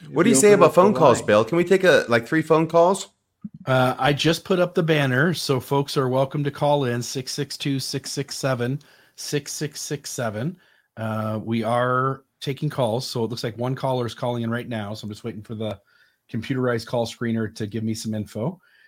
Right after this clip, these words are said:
Speaker 3: So we
Speaker 1: Hopefully
Speaker 3: should have
Speaker 1: these
Speaker 3: a
Speaker 1: will be
Speaker 3: couple of phone
Speaker 1: questions for
Speaker 3: calls.
Speaker 1: Dan Vogel.
Speaker 3: Yeah, this will be exciting. In fact, I'll just try to go right to the caller. Caller, you're on Mormonism Live.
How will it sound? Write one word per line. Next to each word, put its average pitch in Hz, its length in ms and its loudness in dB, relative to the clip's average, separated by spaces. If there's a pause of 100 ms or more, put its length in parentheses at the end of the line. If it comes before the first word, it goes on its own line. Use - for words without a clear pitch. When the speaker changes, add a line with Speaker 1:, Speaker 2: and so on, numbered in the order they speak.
(160)
Speaker 3:
So 120 80 4
we 120 40 2
Speaker 1:
Hopefully 123 140 2
Speaker 3:
should 104 80 2
have - 80 2
Speaker 1:
these 120 40 0
Speaker 3:
a 117 40 0
Speaker 1:
will 101 40 0
be 113 60 2
Speaker 3:
couple 123 140 0
of 123 60 6
phone 120 100 2
Speaker 1:
questions 117 140 0
for 110 60 0
Speaker 3:
calls. 113 120 0
Speaker 1:
Dan 123 280 2
Vogel. 123 540 0 (420)
Speaker 3:
Yeah, 117 220 -4
this 104 140 -6
will 110 80 -8
be 110 120 -4
exciting. 110 500 -4 (240)
In 120 80 -2
fact, 143 240 2
I'll 131 140 4
just 131 200 -2
try 143 140 0
to 123 80 -2
go 123 100 0
right 117 260 -2
to 123 160 -6
the 113 120 -8
caller. 113 560 -4 (3250)
Caller, 143 340 6
you're 135 280 4
on 131 260 4
Mormonism 127 460 2
Live. 123 400 2